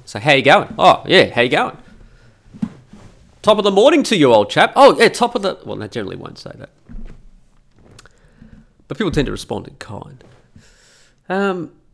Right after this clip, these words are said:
and I got to know people, but that, uh, there were also a lot of, uh, mothers with prams. Now, the, the path was wide enough,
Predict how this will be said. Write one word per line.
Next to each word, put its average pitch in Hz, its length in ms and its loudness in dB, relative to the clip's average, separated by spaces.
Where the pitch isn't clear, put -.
and - 100 -2
I - 20 2
got 143 200 -6
to - 80 -18
know 98 180 -14
people, 147 380 -14
but 165 140 -16
that, 185 240 -14
uh, 190 200 -12
there - 100 -16
were 220 100 -14
also 320 400 -14
a 269 60 -14
lot 254 160 -14
of, 240 120 -20
uh, 202 240 -16
mothers 202 580 -16
with - 260 -18
prams. - 1600 -20
Now, 190 320 -4
the, 160 640 0
the 151 80 -8
path - 580 -6
was - 180 -18
wide 135 360 -10
enough, 107 440 -14